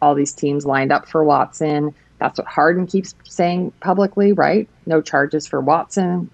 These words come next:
thus we should all move on." Um, and so I think it's being held up as this, well, this was the, the main determinant, but the reality is there are, you know,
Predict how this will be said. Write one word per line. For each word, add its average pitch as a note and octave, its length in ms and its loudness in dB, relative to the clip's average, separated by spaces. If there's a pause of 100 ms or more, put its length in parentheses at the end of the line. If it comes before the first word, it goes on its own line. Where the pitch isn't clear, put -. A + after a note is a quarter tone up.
thus D3 380 -2
we D3 100 -2
should - 180 -8
all C#3 180 0
move - 200 -6
on." D#3+ 460 0 (400)
Um, C#3+ 300 2
and D#3+ 120 -4
so F#3 80 2
I E3 80 4
think G3+ 160 4
it's G3+ 140 -2
being D#3+ 180 2
held D3+ 300 2
up D3 160 2
as C#3+ 180 -4
this, - 460 -6 (540)
well, E3+ 220 4
this F3+ 220 -4
was E3 280 -4 (140)
the, D#3 100 -8
the E3 160 0
main D#3 280 0
determinant, F3 600 -2
but E3+ 120 -2
the E3 80 -2
reality F#3+ 540 2
is D3+ 400 -2 (640)
there C3+ 160 2
are, C#3 340 0 (220)
you D3+ 140 0
know, G2+ 280 -2